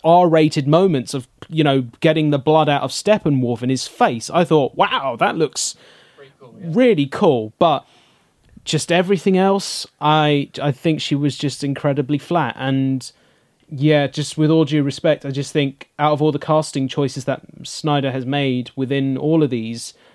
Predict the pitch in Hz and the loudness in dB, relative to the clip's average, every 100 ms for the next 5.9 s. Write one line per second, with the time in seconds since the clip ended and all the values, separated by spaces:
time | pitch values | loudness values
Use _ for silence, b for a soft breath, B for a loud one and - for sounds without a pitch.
0 | b b 143 139 127 - _ _ - 143 | b b -2 0 -2 -6 _ _ -6 -2
1 | 175 165 123 151 175 156 135 131 127 _ | 0 -2 0 2 4 2 2 0 -4 _
2 | _ _ _ _ 151 156 151 147 139 143 | _ _ _ _ 0 2 0 2 2 2
3 | 135 - 135 120 131 135 135 147 127 113 | 2 -2 -4 -2 -2 2 2 2 0 -6
4 | 110 117 127 113 - 120 117 120 110 117 | -8 -4 -4 -4 -6 -6 -4 -6 -6 -6
5 | 113 131 113 - 151 139 117 113 | -4 -6 -4 0 2 2 -4 -10